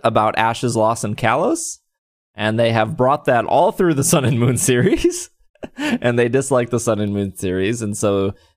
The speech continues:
they don't believe that Ash's win counts because of how the league was set up. So just for some references here, the Orange League, if you don't know, the entire Orange League season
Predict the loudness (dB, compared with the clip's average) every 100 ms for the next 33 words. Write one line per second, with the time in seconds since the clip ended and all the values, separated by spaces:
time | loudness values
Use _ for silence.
0 | _ -8 -2 0 0 0 0 -2 -2 -2
1 | 0 -2 0 0 -2 -2 0 0 0 -2
2 | -2 -4 -4 -6 -8 -6 -4 -4 -6 -6
3 | -4 -4 -6 -12 -16 _ _ _ _ _
4 | _ -8 -2 -2 -2 -2 -2 -2 -2 -2
5 | -2 -2 -2 -2 0 -2 -4 -14 _ _
6 | _ -6 -2 -2 0 -2 0 0 0 0
7 | -4 -2 -4 -2 -2 0 -2 -2 0 0
8 | -2 0 0 0 -6 -14 _ _ -4 0
9 | 2 0 0 2 2 2 0 -2 -8 _
10 | _ _ _ _ _ -4 0 -2 -2 -4
11 | -2 0 0 0 0 -2 -2 -2 -2 -2
12 | -4 -4 -2 -2 0 -2 -2 -6 -8